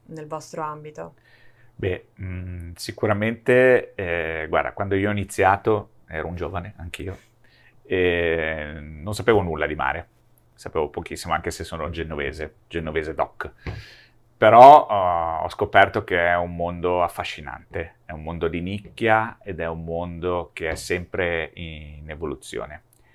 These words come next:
Speaker 2: Quindi ci si conosce tutti,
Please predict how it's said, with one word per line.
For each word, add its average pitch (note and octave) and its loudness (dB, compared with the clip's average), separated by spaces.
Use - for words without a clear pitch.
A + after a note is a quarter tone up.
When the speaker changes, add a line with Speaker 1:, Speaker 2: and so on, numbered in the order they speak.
Speaker 2:
Quindi D#2 -8
ci F2 -6
si - -12
conosce F#2 -8
tutti, D#3 -4